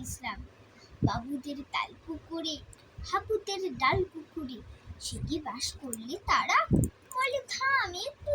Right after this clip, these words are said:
দাঁড়া, পুকুরের ওই কাছে না লিচুরা গাছ আছে না? কোথা না আসতে গিয়ে এক বড় কাস্তে নিয়ে কাছে গিয়ে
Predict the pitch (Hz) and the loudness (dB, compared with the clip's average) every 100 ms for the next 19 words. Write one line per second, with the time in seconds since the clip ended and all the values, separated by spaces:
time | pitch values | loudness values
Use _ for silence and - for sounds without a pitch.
0 | 427 392 554 539 - - - - - - | 6 6 6 6 6 4 -8 -6 -4 -4
1 | 240 - 285 339 381 320 - 220 285 294 | -8 0 2 4 2 4 4 4 -2 0
2 | - 349 523 - - - - - 453 - | 4 6 6 2 -4 -20 -18 -6 -4 2
3 | 571 554 554 311 254 240 - - - - | 4 8 6 6 4 6 4 4 2 2
4 | - 523 - - - - - - 320 - | -2 0 0 -4 -14 -14 -16 0 2 2
5 | 320 302 285 - - 381 - - 349 294 | -2 4 2 2 0 0 0 -2 -2 0
6 | 311 311 269 - - - - 392 466 494 | 0 0 -2 -8 -16 -18 -4 4 8 8
7 | 415 - 392 359 359 339 349 - 320 294 | 8 8 10 10 10 8 8 2 -4 -4
8 | 277 254 208 - - - - 247 247 - | -2 -6 -2 -2 -2 -6 -6 -10 0 0
9 | - - 254 | 0 -2 0